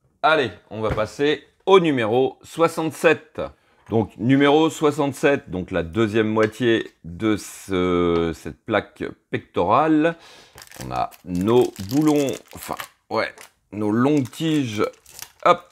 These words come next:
que je vais sortir tout de suite. On en a un paquet quand même. Des écrous,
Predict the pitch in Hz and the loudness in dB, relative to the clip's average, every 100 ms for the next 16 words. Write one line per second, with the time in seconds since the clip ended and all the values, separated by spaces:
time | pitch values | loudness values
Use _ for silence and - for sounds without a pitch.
0 | _ - 104 92 85 - - 104 95 101 | _ -2 2 2 0 -10 -8 -8 -6 -4
1 | 98 - - - - - _ - _ - | -4 -4 -10 -20 -20 -20 _ -20 _ -20
2 | - 120 - 117 - 117 - - 151 147 | -6 -6 -2 -4 -2 -6 -6 -2 0 -2
3 | _ 156 - - - - - 76 85 123 | _ -2 -2 -6 -20 -20 -12 -8 -4 -6
4 | 120 90 - 127 85 85 107 131 131 - | -4 -6 -4 -6 -2 -2 0 -4 -10 -18
5 | - - - - - _ 82 110 147 131 | -20 -20 -20 -20 -20 _ -4 2 4 4
6 | 143 - 139 151 156 | -2 0 2 2 2